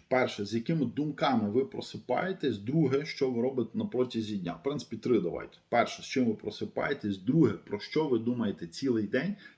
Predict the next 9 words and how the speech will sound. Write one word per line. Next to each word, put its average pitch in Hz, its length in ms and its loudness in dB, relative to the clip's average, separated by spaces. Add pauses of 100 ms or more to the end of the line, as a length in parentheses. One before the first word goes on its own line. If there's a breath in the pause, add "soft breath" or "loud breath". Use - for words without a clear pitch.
Третє, 123 340 6
подивіться, 131 380 2
що - 220 0
ви 123 140 2
маєте 104 320 0
в 101 60 -4
своєму 110 240 -4
житті, 107 380 -6
куди 120 320 0